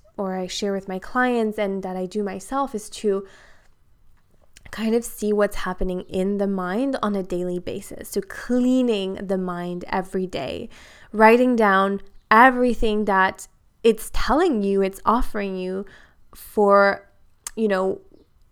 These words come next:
like, everything it's saying or every reason it's giving you why your vision, your goal is not possible. So all the doubts are, all the limiting, uh, beliefs or thoughts that are coming up. And obviously this,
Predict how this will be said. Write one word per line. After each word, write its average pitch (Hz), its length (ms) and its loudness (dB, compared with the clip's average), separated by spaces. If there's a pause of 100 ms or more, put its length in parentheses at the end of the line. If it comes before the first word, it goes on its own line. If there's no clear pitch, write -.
(120)
like, 208 240 2
everything 302 440 4
it's 302 160 -4
saying 226 580 0 (920)
or 214 200 2
every 262 280 2
reason 240 420 -2
it's 220 180 -2
giving 202 320 0
you 220 120 0
why 202 500 4
your 190 500 2
vision, 202 420 -2
your 202 180 -2
goal 190 240 -2
is 196 160 -4
not 185 200 -6
possible. - 560 -10
So - 180 -10
all 220 220 4
the 247 100 4
doubts 196 480 2
are, 208 300 0
all 226 160 2
the 220 120 0
limiting, 202 480 -2 (360)
uh, 190 220 0
beliefs 190 520 -4
or 202 80 -4
thoughts 196 500 -2
that 208 100 -2
are 202 80 -2
coming 196 400 -4
up. - 260 -14 (500)
And 214 440 -2 (360)
obviously 294 840 2 (420)
this, 226 600 0